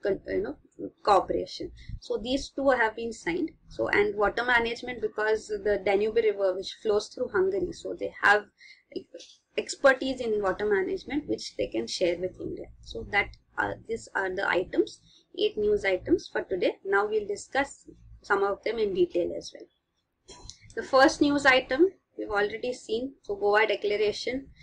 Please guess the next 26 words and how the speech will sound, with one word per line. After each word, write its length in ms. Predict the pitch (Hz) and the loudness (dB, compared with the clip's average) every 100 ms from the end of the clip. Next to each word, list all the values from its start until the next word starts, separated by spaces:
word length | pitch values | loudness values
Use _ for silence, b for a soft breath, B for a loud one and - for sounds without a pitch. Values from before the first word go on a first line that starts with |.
| B B | B B
Comprehensive 540 | 208 202 226 214 208 - | 2 4 4 4 2 2
Convention 480 | 202 196 208 440 | 4 4 2 2
on 100 | 208 | 2
International 680 | 392 - 427 214 202 - 202 | 4 2 2 2 2 2 0
Terrorism 540 | 202 190 196 190 196 | 2 0 0 0 -2
should 140 | 196 202 | 0 -2
also 320 | 180 175 185 | -2 -2 -4
be 100 | 196 | -6
signed. 380 | - 180 180 208 - | -4 -2 -2 -6 -12
So 200 | - 180 - _ - | -16 -16 -16 _ -8
this 200 | 202 220 | -4 -2
is 100 | 214 | -2
about, 400 | 196 190 190 - - _ _ _ _ _ _ _ _ | 0 0 0 -4 -18 _ _ _ _ _ _ _ _
we've 100 | 196 | -2
already 340 | 190 196 196 226 | 2 0 -2 -6
seen 280 | - 196 | -2 0
this 180 | 190 208 | 0 0
also, 300 | - 185 - | 0 -2 -2
Comprehensive 640 | 202 185 180 202 196 202 - | 2 2 2 0 0 -2 0
Convention 460 | 180 180 185 202 | 4 4 2 2
on 60 | 202 | 2
International 560 | 180 180 190 180 196 190 | 2 0 -2 -2 -2 0
Terrorism, 480 | 185 180 185 180 202 | -2 -2 -2 -2 -2
which 160 | 190 | -2
was 320 | 190 185 185 - B B B - | 2 2 2 -4 B B B 0
proposed 580 | 208 - 240 254 - | 0 4 4 4 2